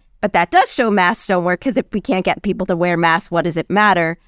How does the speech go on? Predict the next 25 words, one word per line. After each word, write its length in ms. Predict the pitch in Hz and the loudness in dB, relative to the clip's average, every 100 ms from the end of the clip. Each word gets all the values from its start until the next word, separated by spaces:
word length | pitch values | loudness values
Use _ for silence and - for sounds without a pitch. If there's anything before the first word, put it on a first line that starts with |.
| _ _ - | _ _ -8
Of 140 | 190 | -6
course, 460 | - 226 202 - - | 0 2 2 -2 -6
for 120 | 254 | -2
people 380 | 233 277 247 240 | -2 -2 0 2
that 260 | 214 190 202 | 2 0 0
want 240 | 233 226 | 0 0
to 100 | 269 | 0
wear 260 | 208 190 190 | 0 2 2
a 20 | |
mask 400 | 180 180 185 - | 2 2 0 0
or, 220 | 185 175 | 0 0
you 120 | 180 226 | 0 2
know, 80 | |
are 120 | 170 190 | 2 2
comfortable 460 | 240 190 202 190 | 0 -4 -2 -4
wearing 340 | 180 294 302 214 | 0 2 2 2
a 40 | |
mask, 380 | 190 180 196 - | 2 2 2 -2
there's 220 | 202 190 - | -4 -2 0
also 240 | 185 208 | 0 0
plenty 300 | 185 202 185 | -4 -2 0
of 80 | 175 | 2
evidence 340 | 170 170 170 | 2 0 -2
that 160 | 170 170 | -4 -4
shows 420 | - 175 175 175 | 0 0 0 -4